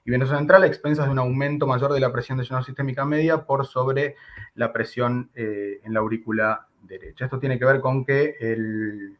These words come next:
corazón precarga dependiente tiene mucho mejor manejo de ese retorno venoso con menores cambios de presión, ¿sí? Y, y esto hace que aumente el gradiente. Y fíjense cómo en los no respondedores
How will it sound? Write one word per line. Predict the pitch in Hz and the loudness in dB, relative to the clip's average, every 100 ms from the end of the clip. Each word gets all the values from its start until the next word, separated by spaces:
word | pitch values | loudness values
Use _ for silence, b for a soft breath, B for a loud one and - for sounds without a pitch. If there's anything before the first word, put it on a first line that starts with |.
| _ | _
corazón | 117 117 - 143 135 117 | 2 2 2 2 2 0
precarga | 120 123 123 | 0 2 4
dependiente | 120 123 131 139 151 151 | 2 2 0 0 2 2
tiene | 131 120 | 2 0
mucho | 117 123 123 | 0 -2 -2
mejor | 117 - 117 | -4 -2 0
manejo | 120 117 120 - 131 131 B B B B - | 2 2 0 -2 -2 -2 B B B B -6
de | 127 | -4
ese | 127 | 0
retorno | 123 120 131 127 | 0 2 2 2
venoso | 123 123 143 160 - | 0 0 0 -2 -2
con | 113 110 | 0 0
menores | 113 135 123 | 0 0 0
cambios | 127 127 123 | 0 0 2
de | 120 | 0
presión, | 123 127 - 147 165 190 B B - | -2 -6 0 2 2 -4 B B -12
¿sí? | - 135 156 | -4 -2 -2
Y, | 120 117 110 113 | -2 -2 -2 -2
y | 117 | -2
esto | 120 | 0
hace | 123 - | -4 -4
que | 107 | -4
aumente | 107 113 120 113 | -2 0 0 0
el | 113 | 2
gradiente. | 120 143 185 180 | 2 2 2 0
Y | 135 | -2
fíjense | 139 131 | 0 0
cómo | 135 143 | 0 0
en | 131 | 0
los | 127 | 2
no | 160 | 4
respondedores | 151 151 139 147 151 156 170 175 | 4 2 0 4 4 6 4 0